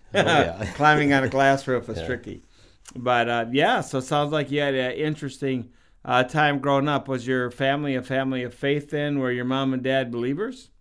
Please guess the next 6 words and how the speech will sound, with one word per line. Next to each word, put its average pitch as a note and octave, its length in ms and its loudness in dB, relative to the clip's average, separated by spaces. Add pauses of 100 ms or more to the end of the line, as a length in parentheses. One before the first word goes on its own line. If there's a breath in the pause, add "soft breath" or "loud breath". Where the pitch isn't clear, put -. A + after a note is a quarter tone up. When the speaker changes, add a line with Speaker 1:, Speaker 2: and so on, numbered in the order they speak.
(260)
Speaker 1:
Absolutely. F#2 720 -4 (140)
Um, G2+ 540 0 (400)
actually, F#2 280 -6
both G#2+ 220 0
sides. G2 380 -4
My F2+ 360 -4